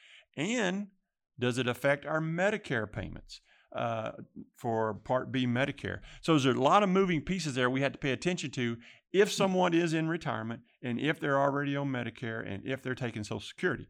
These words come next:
So what we're saying is Roth conversions, Roth I R As are a great deal, especially during this period of time where our taxes are, quote, on sale. But you really need to do your homework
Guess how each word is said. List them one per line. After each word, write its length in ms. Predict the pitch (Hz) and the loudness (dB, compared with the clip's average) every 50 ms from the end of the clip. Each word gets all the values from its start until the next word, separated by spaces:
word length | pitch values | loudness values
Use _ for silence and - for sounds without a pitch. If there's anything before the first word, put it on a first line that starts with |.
| - - - - - | -20 -20 -20 -20 -8
So 240 | - - 151 131 - - - | 0 2 2 2 2 0 2
what 160 | - 180 180 | 2 2 4
we're 80 | 170 147 | 4 2
saying 340 | - 190 190 196 180 160 | 4 4 4 4 4 4
is 300 | 139 123 120 123 123 120 - - - - - | 4 4 4 4 2 0 -4 -14 -20 -18 -8
Roth 420 | - 104 113 147 170 190 196 196 - | -2 4 6 8 8 8 6 4 2
conversions, 720 | - 156 135 139 147 151 156 156 139 139 151 147 147 135 | -2 0 4 6 6 8 8 6 4 4 0 -2 -2 -4
Roth 520 | - - 113 117 131 139 147 151 151 151 - | -6 -4 0 2 4 4 4 2 0 -2 -2
I 220 | - 135 139 139 | -2 0 2 2
R 240 | 139 135 131 131 131 | 2 4 4 4 4
As 280 | 131 131 131 131 123 - - | 4 4 2 2 0 0 2
are 220 | - 123 127 117 | 4 6 6 6
a 100 | 113 117 | 6 4
great 540 | 113 110 101 117 127 135 147 160 156 - 135 | 0 -4 0 4 6 8 6 6 4 2 6
deal, 300 | 151 160 147 139 131 131 | 8 8 10 10 8 6
especially 440 | 123 - - - 139 143 - - 139 | 4 2 -2 -2 -2 -2 -2 -4 -4
during 240 | 117 135 127 127 120 | -2 -2 -2 0 -2
this 160 | 123 120 - | -2 -4 -6
period 240 | - - 143 123 117 | -6 -4 -4 -4 -4
of 60 | 113 | -6
time 280 | - 131 123 120 120 | -6 -4 -4 -2 -2
where 140 | 120 110 104 | 0 0 0
our 80 | 101 - | 0 0
taxes 460 | - - 123 113 113 - - 120 104 | 0 0 0 0 0 -2 -4 0 2
are, 180 | 110 101 92 92 | 2 2 2 2
quote, 300 | - - 123 113 - - | 2 2 2 2 2 -2
on 220 | - 107 110 101 | -4 -2 -2 -2
sale. 540 | 98 - - - 160 156 120 98 95 92 92 _ _ - - - - _ - | -2 -2 0 2 2 4 4 2 2 0 -2 _ _ -20 -20 -20 -20 _ -2
But 280 | 110 123 117 110 - - - - _ | 4 4 4 4 2 -4 -20 -16 _
you 220 | - 117 113 113 | -2 0 2 4
really 300 | 104 107 120 139 143 151 | 6 8 8 8 8 6
need 160 | 151 156 151 147 | 4 4 2 2
to 60 | 143 | 0
do 220 | 131 120 160 160 | 2 4 6 6
your 200 | 165 160 160 147 | 6 6 4 4
homework 580 | 131 165 185 202 170 147 135 127 127 127 - | 4 4 4 4 6 6 8 8 6 4 0